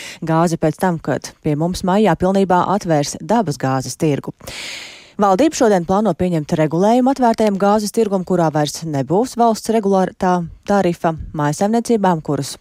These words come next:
patērē gāzi, līdz nākamās, eh, līdz nākamās darba nedēļas beigām ir jāizvēlas gāzes tirgotājs. Un sākotnēji šajā tirgo būs trīs uzņēmumi. To, kā jaunajā situācijā mainīsies izdevumi par gāzi, to ir gatavs stāstīt kolēģis Jānis Kīncis, kurš šobrīd pievienojas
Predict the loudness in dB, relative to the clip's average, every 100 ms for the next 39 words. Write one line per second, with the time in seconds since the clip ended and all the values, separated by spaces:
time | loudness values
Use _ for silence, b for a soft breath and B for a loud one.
0 | _ -2 2 2 2 2 2 2 2 0
1 | 0 0 0 0 0 0 0 -2 -10 -14
2 | -8 -2 0 0 -4 -4 -2 0 2 2
3 | 2 2 2 0 0 0 0 2 0 2
4 | 0 0 -2 0 0 2 2 0 0 0
5 | 0 0 0 -2 -2 -2 -4 -4 -6 -6
6 | -6 -6 B B B B 2 2 2 2
7 | 2 2 2 2 0 0 0 0 -2 -2
8 | 0 0 0 -2 -2 0 -2 -2 -4 -8
9 | -14 -2 2 2 0 0 2 2 0 -4
10 | -2 0 2 0 -2 -2 0 0 2 2
11 | 4 4 2 0 -2 -2 0 2 0 0
12 | -2 -2 0 2 2 0 B B B -4
13 | 0 2 2 2 2 0 0 0 0 -2
14 | 0 0 0 0 0 0 0 0 0 0
15 | -2 -2 -2 -2 0 2 0 0 0 0
16 | 0 0 0 0 -2